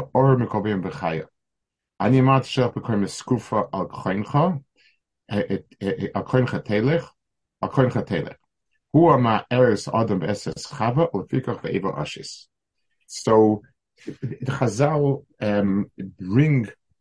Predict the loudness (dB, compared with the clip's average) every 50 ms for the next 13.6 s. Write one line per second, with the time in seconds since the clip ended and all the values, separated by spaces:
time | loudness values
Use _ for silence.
0 | _ _ _ 2 4 4 4 2 2 0 2 2 4 4 4 2 0 0 2 2
1 | 4 2 2 0 _ _ _ _ _ 0 0 0 2 2 4 4 4 2 0 0
2 | 0 0 0 0 0 0 2 2 2 0 -2 _ -14 -2 0 2 2 2 0 -2
3 | -6 -6 -6 -8 -10 -14 -18 -20 _ _ -20 -20 -20 _ _ _ _ 0 0 0
4 | 0 0 -6 -8 -2 -2 0 0 -2 -6 _ -20 _ _ _ _ _ _ _ _
5 | _ _ _ _ _ _ _ _ _ _ _ _ _ _ _ _ _ _ _ -2
6 | 2 4 4 4 4 4 2 2 0 -4 -10 _ _ _ _ _ _ _ _ _
7 | _ _ _ _ _ _ _ _ _ _ _ _ _ _ _ _ _ _ _ _
8 | 2 2 2 4 4 2 2 4 4 4 6 6 4 4 2 2 4 2 2 4
9 | 2 0 -2 0 0 0 0 0 -2 -6 -4 0 4 4 6 6 4 4 4 2
10 | 0 2 2 2 2 4 4 0 0 -2 -4 -2 2 2 4 4 4 2 2 0
11 | -6 _ _ _ _ _ -8 -4 -2 2 2 2 2 2 0 -2 0 -2 -2 -4
12 | 0 2 4 4 4 4 2 0 -2 -2 -2 -6 -10 -12 _ _ _ _ _ -8
13 | -6 -6 -2 0 4 4 4 4 4 2 0 -2